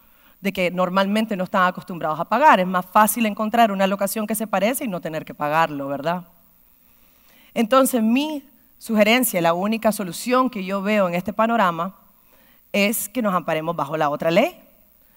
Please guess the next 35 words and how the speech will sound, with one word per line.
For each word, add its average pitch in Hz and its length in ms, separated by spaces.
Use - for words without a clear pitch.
que 220 140
nos 202 100
amparemos 170 400
bajo 175 200
la 180 80
ley 165 180
de 165 80
zona 165 220
franca 214 440
para 165 220
mientras, 185 600
que 208 80
aquí 226 260
crea-, 196 420
tenemos 208 280
que 240 120
crear 202 560
una 202 160
industria 202 540
de 185 60
servicios 226 480
de 285 60
producción 190 720
para 247 220
el 247 80
extranjero 170 720
y 226 120
de 214 200
esa 339 200
manera 180 320
podamos 185 340
formar 208 640
a 196 100
nuestros 185 300
técnicos. 196 640